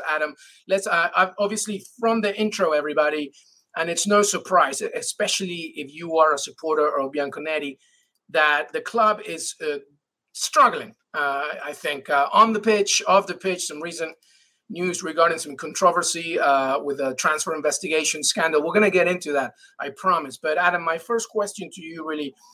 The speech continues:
was, uh, talking about the present. That's really what I wanna focus on right now, and then we'll get into it a little on. Of course, uh, Serie A, okay, seventh in the table, eight points shy of a Champions League spot,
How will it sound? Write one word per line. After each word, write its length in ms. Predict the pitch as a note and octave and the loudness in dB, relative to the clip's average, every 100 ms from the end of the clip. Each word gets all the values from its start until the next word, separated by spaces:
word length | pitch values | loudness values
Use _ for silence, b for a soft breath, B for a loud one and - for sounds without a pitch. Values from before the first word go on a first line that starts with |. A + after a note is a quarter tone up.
| B B - | B B -6
was, 240 | F3+ F3+ G3 | -4 0 2
uh, 220 | F3 E3+ | 4 2
talking 380 | A3+ C#4 C#4 B3 | 2 0 2 2
about 220 | G3+ F#3+ | 2 0
the 80 | F3 | -8
present. 480 | - F3 D3 A2 _ _ - | -2 0 0 -4 _ _ -6
That's 200 | F#3 G3+ | -4 -2
really 160 | B3+ A#3 | -4 0
what 160 | G3 | 2
I 40 | F3+ | 2
wanna 200 | E3+ D3+ | 0 0
focus 340 | F#3 E3+ D#3+ | 0 0 -2
on 160 | D#3+ E3 D3 | -6 -6 -4
right 260 | D#3+ D#3+ D#3+ | 4 4 4
now, 200 | D3+ C#3 | 0 0
and 80 | D3+ | 0
then 100 | D#3 | -4
we'll 120 | D3 | -2
get 140 | D3 | -2
into 220 | D3 C#3+ | -2 -4
it 120 | C#3 - b b b | -6 -6 b b b
a 80 | C#3 | -2
little 320 | D#3 D3 C#3+ | 2 2 2
on. 140 | C3+ C#3 | 0 -4
Of 140 | C#3 | -4
course, 260 | F#3 E3+ - B B B | 0 0 0 B B B
uh, 360 | D#3 D3 C#3+ D3+ | 2 2 2 0
Serie 320 | - A3 G3+ | 2 4 4
A, 180 | C3+ - _ _ - | 2 -2 _ _ -12
okay, 300 | - F3+ F3+ | -4 -4 -2
seventh 580 | - A3+ A3+ A#3+ A3+ A3+ | 0 2 2 0 -6 -6
in 100 | G#3 | -6
the 80 | F#3+ | -6
table, 540 | - G3+ G3 G3+ G3 _ _ _ - | -4 0 2 0 -4 _ _ _ 0
eight 260 | G#3+ A#3 - | 0 0 -2
points 360 | A3+ G#3 G3 | 0 0 0
shy 240 | - F#3+ F#3 | 2 2 2
of 80 | |
a 60 | E3+ | -2
Champions 540 | - G3 F#3 F3+ E3+ | -2 -2 -2 -4 -6
League 180 | E3+ E3+ | -6 -6
spot, 320 | - F3 D#3+ | -4 0 0